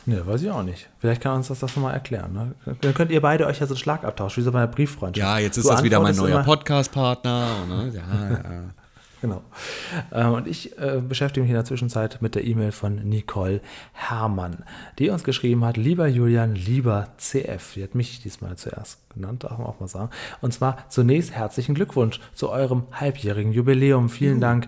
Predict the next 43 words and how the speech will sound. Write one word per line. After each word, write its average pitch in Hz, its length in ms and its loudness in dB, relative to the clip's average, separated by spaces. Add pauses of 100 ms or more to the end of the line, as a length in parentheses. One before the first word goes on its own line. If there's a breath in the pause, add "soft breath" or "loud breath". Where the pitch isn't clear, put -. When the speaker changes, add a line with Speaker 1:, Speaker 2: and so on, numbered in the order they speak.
Speaker 2:
danke. 117 180 -10
Speaker 1:
dass 113 220 -2
ihr 110 160 0
mir 110 260 2
so 147 300 2
lange 113 400 2
den 117 180 2
Wochenanfang, 101 840 -2 (160)
genau, 87 520 -4
immer 90 200 -4
montags, 90 840 -6 (180 loud breath)
versüßt. 98 680 -2 (140 loud breath)
Zur - 160 0
letzten 156 220 -2
Folge 131 260 2
von 117 140 0
Herrn 98 240 -4
Paschulke 156 480 0
wollte 110 180 2
ich 107 60 -2
ein 92 80 -4
paar 98 100 -2
Dinge 98 220 0
loswerden. 127 680 2
Auch - 140 -6
ich - 180 -6
fand 113 200 -2
diese 107 120 -4
Folge 110 360 -2
sehr 110 180 -2
bewegend 139 640 2
und 110 180 -2
habe 117 160 0
sie 113 120 0
direkt 120 340 0
nach 120 180 0
eurer 110 260 -4
Ankündigung 113 680 0 (320 loud breath)
erst 110 480 -4
zum - 160 -6
ersten 123 440 -4
Mal 101 260 -2
gesehen. 143 440 2